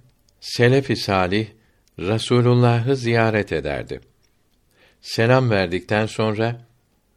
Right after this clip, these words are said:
kabre arkasını dönüp kıbleye karşı dua ederdi. Dört mezhebin imamları böyle bildirdi,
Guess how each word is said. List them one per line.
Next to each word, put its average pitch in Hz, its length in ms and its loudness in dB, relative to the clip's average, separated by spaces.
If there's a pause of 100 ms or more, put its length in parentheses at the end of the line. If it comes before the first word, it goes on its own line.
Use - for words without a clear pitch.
(120)
kabre 110 380 0
arkasını 101 600 -2
dönüp 107 280 -2 (580)
kıbleye 120 480 2
karşı 101 460 -2
dua 92 380 0
ederdi. 62 540 -10 (1160)
Dört 139 260 4
mezhebin 117 460 0
imamları 104 600 0
böyle 95 360 2
bildirdi, 67 560 -10